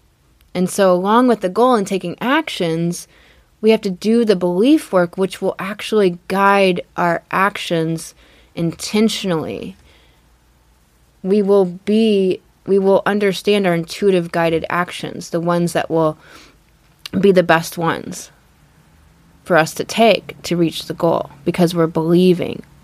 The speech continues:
alongside doing the actions. We're, we're taught in the, in the culture and when we grew up that if you just do the right thing, you'll get the right result.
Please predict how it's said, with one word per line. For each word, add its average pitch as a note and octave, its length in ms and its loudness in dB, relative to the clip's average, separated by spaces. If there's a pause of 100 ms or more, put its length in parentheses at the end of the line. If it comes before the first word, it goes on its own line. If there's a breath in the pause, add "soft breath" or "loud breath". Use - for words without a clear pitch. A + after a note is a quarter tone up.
(160)
alongside E3 760 0
doing D#3 520 -4 (920 soft breath)
the - 160 -2
actions. - 600 -8 (200)
We're, F#3 260 2 (100)
we're F3 180 -6
taught C#4+ 500 2
in E3 140 -4
the, D#3 320 -6
in E3 340 -6
the C3 80 -8
culture - 380 2
and D#3 80 -2
when D#3+ 80 -4
we D#3+ 80 -4
grew E3+ 220 -2
up A#3 220 2
that - 180 -6 (240 loud breath)
if - 80 -10
you F#3+ 60 -4
just F3 260 -6
do G#3+ 220 2
the F3 120 2
right D#3 260 -2
thing, A#3+ 520 -2 (580)
you'll F3 120 -2
get F3 160 -2
the D#3+ 80 -4
right - 180 -2
result. F#3 540 0